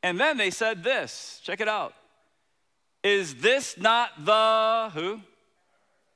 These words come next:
"Carpenter?" <laughs> The local guy? The handyman? <laughs> "The son of Mary? And the brother of James?" And by the way, it's not cousins.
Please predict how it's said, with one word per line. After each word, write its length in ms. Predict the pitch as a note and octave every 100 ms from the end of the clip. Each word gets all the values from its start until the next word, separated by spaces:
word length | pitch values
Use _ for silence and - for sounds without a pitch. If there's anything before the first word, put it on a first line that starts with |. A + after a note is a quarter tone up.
| _
"Carpenter?" 760 | - D#3 F3 A3+ C4+ C#4+ C#4+ B3 - _ _
<laughs> 80 | D3 - -
The 60 | D3
local 280 | F#3 A3
guy? 340 | G#3+ A#3+ B3+ A#3+ - _ _ _ _ _ _ _ _ _ _ -
The 60 |
handyman? 600 | C#3 G#3+ A#3+ B3+ C#4 C4+ E3+ - - -
<laughs> 1160 | - _ _ _ _ _ _ _ _ _ _
"The 80 | E3+
son 240 | - B3+
of 80 | C4
Mary? 480 | G#3+ A#3 C#4 D4 C4+ - _ _ _ _ _ _ _ _ _ -
And 120 | G#3
the 60 | G3+
brother 460 | D#3 A#3 B3 B3+
of 680 | G3+ G#3 A3 A3+ A#3 A#3 G3 - -
James?" 960 | C3+ G#3+ A#3 A#3+ A#3+ A#3+ A#3+ A3 - -
And 100 | D3
by 100 | E3+
the 80 |
way, 160 | E3 D#3
it's 120 | C3+
not 320 | D#3 D#3+ - -
cousins. 1120 | - D3 C3+ A2 F#2+ F2+ G2+ - - -